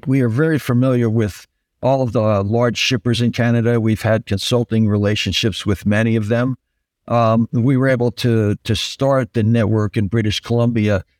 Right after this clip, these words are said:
It basically provided an opportunity for us to, to build a, uh, really a condensed network, uh, as an additional prototype to, uh,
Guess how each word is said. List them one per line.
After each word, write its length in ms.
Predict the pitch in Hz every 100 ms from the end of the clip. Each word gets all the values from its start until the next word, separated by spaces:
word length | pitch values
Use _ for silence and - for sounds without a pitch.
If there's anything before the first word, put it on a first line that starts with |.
| _
It 120 | 110
basically 440 | 165 180 117 139 123
provided 640 | 127 113 131 135 127 113
an 120 | 113
opportunity 680 | 113 110 104 123 123 110 101
for 200 | - 104
us 140 | 104
to, 260 | - 98 98 - _ _
to 100 | -
build 420 | 101 - 139 131 110
a, 360 | 110 107 101 - _
uh, 400 | - 104 101 - -
really 500 | 127 117 147 151 123
a 60 | 113
condensed 680 | - 117 - 127 127 -
network, 520 | 113 107 107 107 104 - _ _ _ -
uh, 420 | 117 113 110 113 -
as 240 | 113 110
an 80 | 117
additional 500 | 110 110 117 110 98
prototype 800 | - 143 143 120 - 95 95 104 _
to, 360 | - 107 104 101
uh, 300 | 98 98